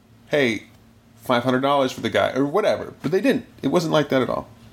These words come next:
But so, so the answer, the, to long run, long way around to answering your question, yes, there are places like that where it happens. So, uh, the questions you would get, did you have, I'm just curious about the breakdown. Were they usually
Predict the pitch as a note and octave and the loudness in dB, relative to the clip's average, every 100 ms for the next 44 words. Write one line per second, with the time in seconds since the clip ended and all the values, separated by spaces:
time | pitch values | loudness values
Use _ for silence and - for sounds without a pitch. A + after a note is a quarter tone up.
0 | - - - _ _ - - F2+ C#3 D3+ | -20 -20 -20 _ _ -20 -4 -2 -2 -2
1 | G3 F#3 G#3 F#3 F#3 F#3+ D3+ E3 E3 C#3 | 0 2 2 2 0 0 -2 0 0 -2
2 | - C#3 C3 C3 D#3 F3+ D#3 D3 C#3+ B2+ | -2 0 2 2 2 2 2 0 -2 -4
3 | D3 G3+ F#3 D#3+ D3+ C#3 C#3+ C#3 C#3 B2+ | 0 2 2 2 2 2 0 0 0 2
4 | C#3 A#2+ A#2 F#3 - C#3+ E3 G3+ D#3+ D3+ | 0 0 -2 -2 0 0 0 2 0 2
5 | C3+ B2+ A#2+ B2+ A#2 A#2 G#2 - - - | -2 0 0 0 0 -4 -6 -10 -14 -20
6 | - - - - - - _ _ _ _ | -20 -20 -20 -20 -20 -20 _ _ _ _
7 | F#3+ E3 - A#2+ C#3+ C#3+ C#3 C#3 - G3+ | -8 -8 -10 -2 2 4 4 0 0 -2
8 | G3 D#3 D3 C#3+ B2 D#3+ - - - B2+ | 0 -4 0 0 2 0 0 -12 -20 -14
9 | - B2+ C#3+ C3 C#3 C3 A#2+ - - - | -4 0 0 2 4 4 0 -12 -20 -20
10 | - - - _ _ _ _ _ _ _ | -20 -20 -20 _ _ _ _ _ _ _
11 | _ _ - C#3+ C#3+ C#3+ D#3 C3+ B2 - | _ _ -6 0 0 2 0 2 0 -2
12 | G2+ A2+ A#2 A2+ F2+ F#2+ - A#2+ B2+ B2 | 0 0 2 -2 -2 -4 -2 0 2 2
13 | A#2 A#2 A#2 A#2 A#2 A2+ A2 G#2+ | 2 2 0 0 0 0 -2 -4